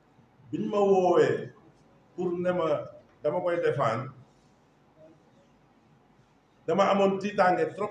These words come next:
pour moom, parce que li ma doon dégg ci réseaux sociaux yi le concernant te aw ma ci woon firnde te xamuma ci woon dara.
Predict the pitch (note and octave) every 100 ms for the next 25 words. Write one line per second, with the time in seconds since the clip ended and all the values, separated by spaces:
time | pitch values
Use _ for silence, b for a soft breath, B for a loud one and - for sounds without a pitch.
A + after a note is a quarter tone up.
0 | - G3 F3+ C#3 C3 C3+ - _ _ _
1 | _ _ _ - F#3+ - F3+ G3 G3 G3+
2 | F#3+ F3 E3 D3 D#3+ E3+ D#3 D#3+ D3 E3
3 | C#3+ D#3+ C#3 C3 C#3+ - - _ C3+ C#3+
4 | D#3 D#3+ D3 C3+ C3+ C3+ C#3+ D3 D3+ D3+
5 | D3+ D3 C#3 C#3 B2+ B2+ B2+ - C3+ C3+
6 | B2 B2+ A2+ G#2 G#2 G#2